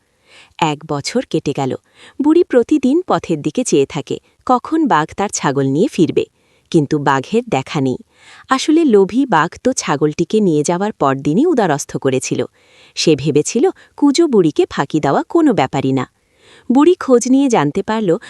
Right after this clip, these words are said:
বাঘ তার আদরের ছাগলটিকে অনেক আগেই খেয়ে ফেলেছে। বুড়ির খুব দুঃখ হল, কিন্তু সে দমে যাওয়ার পাত্রী ছিল না। সে মনে মনে বলল, "দাঁড়াও বাঘ বাবাজি, তোমাকে এমন শিক্ষা দেব যা তুমি জন্মেও ভুলবে না।"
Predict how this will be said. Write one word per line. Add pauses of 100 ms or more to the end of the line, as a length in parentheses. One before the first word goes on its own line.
(160)
বাঘ
তার (100)
আদরের
ছাগলটিকে (100)
অনেক
আগেই
খেয়ে
ফেলেছে। (460)
বুড়ির
খুব
দুঃখ
হল, (380)
কিন্তু
সে
দমে
যাওয়ার
পাত্রী
ছিল
না। (440)
সে
মনে
মনে
বলল, (340)
"দাঁড়াও
বাঘ
বাবাজি, (260)
তোমাকে
এমন
শিক্ষা
দেব
যা
তুমি
জন্মেও
ভুলবে
না।"